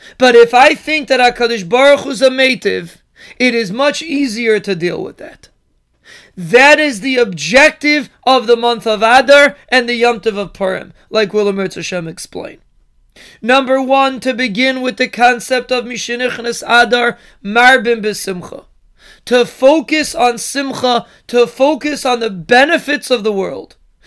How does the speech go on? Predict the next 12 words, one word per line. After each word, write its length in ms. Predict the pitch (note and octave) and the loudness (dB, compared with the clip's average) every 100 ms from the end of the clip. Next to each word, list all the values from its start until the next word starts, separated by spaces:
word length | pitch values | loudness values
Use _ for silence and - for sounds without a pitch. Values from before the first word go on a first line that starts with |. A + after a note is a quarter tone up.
| - _ | -20 _
to 180 | - A#3+ | 0 0
focus 540 | A#3+ B3+ D4+ D4+ C#4+ | 2 2 2 -4 -4
on 160 | C4 B3 | -4 -2
the 100 | A#3+ | -4
goodness 600 | F#3 G#3+ F4 D4 A#3 - | -2 0 0 0 -4 -6
that 180 | - - | -8 -10
we 120 | - | -8
have, 440 | E3 - - - _ _ - _ | -8 -8 -12 -18 _ _ -20 _
to 160 | - B3 | -4 -4
truly 680 | A#3+ - B3 E4+ D#4+ D4+ B3+ | -2 -6 -2 0 0 -2 -6
feel 560 | - C#4+ C#4+ C#4+ A#3+ _ - | -4 0 4 2 0 _ -8
real 680 | G#3+ B3+ D4+ D#4+ E4 C#4+ | 0 4 4 4 2 -2